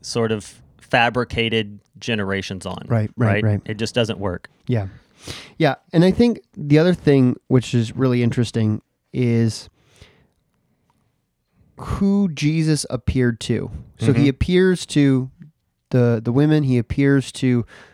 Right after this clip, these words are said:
Speaker 2: the disciples, he appears to this group of five hundred of the brothers at some point, um, when we don't exactly know where, but, but he also appears to people you wouldn't necessarily expect.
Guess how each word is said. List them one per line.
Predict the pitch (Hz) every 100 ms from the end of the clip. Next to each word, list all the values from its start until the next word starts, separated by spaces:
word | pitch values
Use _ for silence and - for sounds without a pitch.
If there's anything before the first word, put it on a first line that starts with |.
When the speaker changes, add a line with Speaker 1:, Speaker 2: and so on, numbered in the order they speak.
| _ _
Speaker 2:
the | 131
disciples, | 123 - 156 143 143 139 135 - -
he | -
appears | 127 - 135 127
to | 135
this | 127
group | 117 131 131
of | 123
five | - 135 135 127
hundred | 135 135 131
of | 127
the | 123
brothers | 117 127 127 127 127
at |
some | - 131
point, | 120 131 127 - _ _ _ - - - - _
um, | 120 123 120 120 113 - _ _ _ _ _ _
when | - 127
we | 127
don't | 139 -
exactly | 127 120 147 151 - 135
know | 127 127
where, | 113 117 113 135 - _ -
but, | 139 143 - _ _ _ _ _ _ _ _ _
but | 135 151 -
he | 165
also | 185 240 - 311
appears | - 180 165 156 -
to | 156 143 135 131 - -
people | 151 - 139
you | 135
wouldn't | 127 139 139
necessarily | 135 139 131 135 123 120
expect. | 113 - - - 147 120